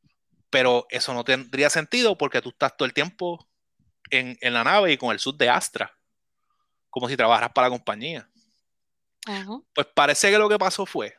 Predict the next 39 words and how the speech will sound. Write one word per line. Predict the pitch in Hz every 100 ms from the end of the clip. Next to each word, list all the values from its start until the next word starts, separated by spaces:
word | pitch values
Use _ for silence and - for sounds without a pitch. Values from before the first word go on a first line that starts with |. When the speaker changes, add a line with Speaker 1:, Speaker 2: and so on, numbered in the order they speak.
| _ _ -
Speaker 1:
que | 120
ella | 127 156
estaba | - 170 180
frustrada, | 180 175 - - 120 110 - _ _ _ _ _ _ - - - - _ _ _
este, | 143 - _ 143 135 135 135 _ - -
porque | - 139 - 127
perdió, | 120 117 110 113 135 151 160 160
¿verdad?, | 131 147
la | 240
oportunidad | 190 151 127 117
de | 123
entrar | 165 180
al | 175
programa. | 185 180 127 135 151 _
Este, | 131 - _ 120 117 - _ _
el, | 143 127 127 - _
por, | - 135 139 - _ _ 135 131 -
eh, | 139 131 127
scout | - 160 175
logs | 185 185 -
que | 175
tú | 160
escuchas | 175 - 190 160
de | 135
grabaciones | 123 123 117 135 135
que | 151
ella | 156
deja, | 160 165 123 - - - -
parece | 120 113 139
que | 139
ella |
estaba | 147 156 156
en |
terapia | 165 170 170 165 156 135
y |
tomando | 120 104 104 120
pastillas | - - 147 151
y |
cosas. | 156 120 - 165 _ _ _